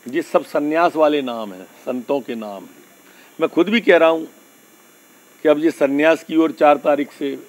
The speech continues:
दिग्विजय सिंह ने भी वही संकेत दिया है आपको, ऋण मुक्तेश्वर मत सोचो। फिर मैं दोहराऊंगा, इत-, रोज दोहराता हूँ कि एक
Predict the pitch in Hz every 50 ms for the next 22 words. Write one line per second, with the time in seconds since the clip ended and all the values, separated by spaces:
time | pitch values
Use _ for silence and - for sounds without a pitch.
0 | - 104 117 127 123 139 160 165 - 147 175 180 185 190 196 196 160 156 175 190
1 | 165 - 175 165 156 147 175 170 139 135 147 160 170 180 180 175 165 156 - -
2 | 170 165 151 147 165 160 156 147 - - - 151 - - 151 143 160 170 156 -
3 | - 117 98 - - - - _ _ _ - - - - - - - - - 185
4 | 214 214 185 190 180 180 185 196 196 208 208 202 190 190 165 151 156 180 214 214
5 | 165 185 180 175 180 170 175 - 175 175 180 180 160 - 175 165 160 160 151 151
6 | 160 156 -